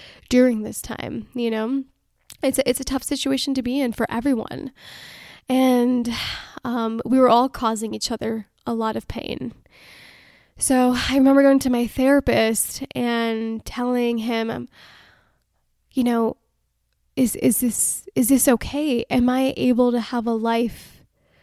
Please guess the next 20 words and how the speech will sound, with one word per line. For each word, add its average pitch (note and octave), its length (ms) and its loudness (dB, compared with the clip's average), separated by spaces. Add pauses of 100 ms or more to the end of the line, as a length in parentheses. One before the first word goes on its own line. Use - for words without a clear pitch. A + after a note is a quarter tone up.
(120)
where B3 140 4
I'm A#3+ 120 4
no B3 200 6
longer A#3 340 0
making A3+ 340 -4
my A3+ 140 -4
family A3 920 -6
and A#3 180 -4
loved A3+ 240 -4
ones A3+ 240 -6
happy? A#3 680 -8 (1080)
Am C4 180 4
I B3+ 160 2
still A#3+ 340 -2
lovable A3+ 880 0
if A#3+ 220 -4
they A3+ 220 0
don't A3+ 300 -4
love A3+ 300 -6
me?" A3+ 580 -6